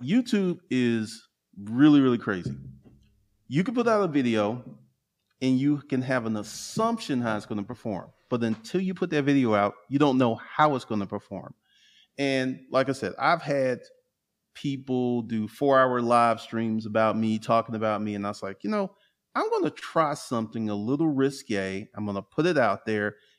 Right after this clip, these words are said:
and I'm gonna see." And the first few days, it really was nothing, nothing. I said, "Okay, this is gonna die."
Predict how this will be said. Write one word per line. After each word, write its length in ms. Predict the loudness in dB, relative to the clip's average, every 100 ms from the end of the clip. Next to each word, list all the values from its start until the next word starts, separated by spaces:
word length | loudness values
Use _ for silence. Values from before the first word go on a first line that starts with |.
| _
and 120 | -6 -2
I'm 80 |
gonna 180 | -2 -4
see." 300 | -4 -4 -2 -2
And 140 | -4 -8 -12
the 80 | -2
first 320 | 0 0 -2
few 140 | -2
days, 360 | 2 2 0 -6 _ _
it 120 | -4 -4
really 340 | 0 0 0
was 220 | 0 0 2
nothing, 560 | 2 2 0 -4 -12 -14 _ -16 -2
nothing. 340 | 0 2 0
I 80 | -4
said, 140 | -4 -6
"Okay, 180 | -6
this 240 | -10 -10 -12
is 100 | -10
gonna 280 | -8 -8 -8
die." 340 | -6 -6 -8